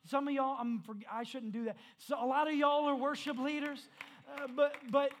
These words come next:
but you split 'em up. And sometimes I'd go away, I'd be like, "Good Lord,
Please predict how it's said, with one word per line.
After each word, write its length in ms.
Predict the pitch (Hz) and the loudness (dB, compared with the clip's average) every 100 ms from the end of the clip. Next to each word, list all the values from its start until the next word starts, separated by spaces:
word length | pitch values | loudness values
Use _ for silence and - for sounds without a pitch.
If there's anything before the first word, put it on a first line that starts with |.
| 220 | 0
but 160 | 285 247 | 0 2
you 140 | 269 | -4
split 400 | - 196 262 349 | -4 -6 -4 -2
'em 120 | 302 | 0
up. 140 | 320 285 | 0 0
And 120 | 262 226 | -4 -6
sometimes 520 | 320 359 320 311 220 | -6 -6 -4 -4 -4
I'd 160 | 233 196 | -4 -2
go 140 | 277 | -2
away, 320 | 247 262 339 | 0 -2 -4
I'd 140 | 285 202 | -6 -6
be 80 | 220 | -6
like, 220 | 190 151 _ _ _ _ | -8 -10 _ _ _ _
"Good 220 | 320 285 175 165 | -18 -18 -18 -20
Lord, 300 | 233 302 294 | -18 -16 -16